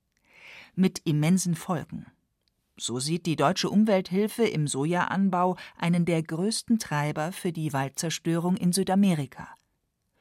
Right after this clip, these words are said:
Und die Umweltorganisation W W F hat ausgerechnet, dass seit zweitausendeins weltweit über acht Millionen Hektar natürlicher Vegetation für den Sojaanbau vernichtet wurden.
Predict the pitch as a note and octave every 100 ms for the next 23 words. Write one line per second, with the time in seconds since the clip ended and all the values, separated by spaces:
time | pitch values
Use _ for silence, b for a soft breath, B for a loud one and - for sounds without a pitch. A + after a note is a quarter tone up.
0 | b b b b E3+ D#3+ D#3 - A3 B3
1 | G3 - D#3+ D#3 D#3 D#3 C#3+ F3 D#3+ C#3+
2 | C#3 C3 A#2 G3+ - - D#3 - C#3+ D3+
3 | D#3+ C#3+ D3 - F3 - B B B -
4 | E3+ - F#3 B3 - G#3+ A3 - G3+ G3
5 | G3+ - C3+ A2+ - C#3+ F3+ A3+ F#3 D#3+
6 | D#3+ - A3 G#3 F3 - - A#3+ - -
7 | A3 A3 F#3 F#3 F#3 F3+ D#3 D3 - C3+
8 | C3+ C#3 - A3 A3 G#3 G3 D#3+ D#3 C#3+
9 | - - - F3 F3 F3 B B B D#3
10 | B2+ C3 D#3 D#3 E3 D3+ - D3+ C#3 C3+
11 | C3 E3+ D#3 B2+ - - - D#2+ -